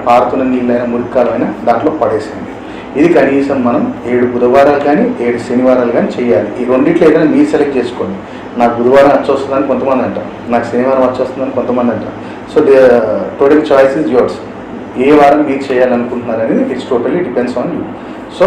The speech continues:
మీ కన్వీనియంట్ టైం కూడా చూసుకోండి, అంటే before సెవెన్ థర్టీ చేస్తే చాలా బాగుంటుంది. Before సెవెన్ థర్టీ కల్లా ఈ పరిహారం అయిపోతే చాలా బాగుంటుంది. లేదు గురుగారు కొంతమంది కష్టం అవుతుంది అంటే నైన్ థర్టీ లోపు, but first option is always best. కాబట్టి ప్రయత్నం ఏం చేయాలి, మనం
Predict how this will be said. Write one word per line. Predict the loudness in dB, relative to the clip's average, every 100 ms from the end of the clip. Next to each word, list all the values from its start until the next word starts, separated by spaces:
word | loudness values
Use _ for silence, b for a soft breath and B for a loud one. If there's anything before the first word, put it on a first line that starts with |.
| 4
మీ | 4 4 2
కన్వీనియంట్ | 4 4 6 6 4
టైం | 2 0 2
కూడా | 0
చూసుకోండి, | 0 -4 -6 -8 -4
అంటే | -2 -2 -2 -6 B B B -6 -4
before | 0 4 4 4
సెవెన్ | 2 4 2
థర్టీ | 2 2 2 2
చేస్తే | 2 2 0 0
చాలా | 2 4 4
బాగుంటుంది. | 2 0 -2
Before | 0 0 0
సెవెన్ | 0 -2
థర్టీ | -4 -4
కల్లా | -2 0 2
ఈ | 0 0
పరిహారం | 0 0 -2 0 2 0
అయిపోతే | -4 -4 -4 -2 0 0 0
చాలా | 0 0
బాగుంటుంది. | 0 -4 -6 -8 -6 -6 -6 B B B 2
లేదు | 2
గురుగారు | 4 4 4 4
కొంతమంది | 2 0 -2 0 -2
కష్టం | -2 0
అవుతుంది | 0 0 -2 -2
అంటే | -2 2
నైన్ | 2 2
థర్టీ | 0 -4
లోపు, | -4 -4 -6 -12 -2 0
but | 2 -2 -10 -10 0
first | 0 4 2
option | 2 0 0
is | -2 -6 -2 0
always | 2 2 2
best. | 0 -2 -8 B B 2
కాబట్టి | 4 4 2
ప్రయత్నం | 2 2 2 0 -2
ఏం | 0
చేయాలి, | 0 0
మనం | -2 -4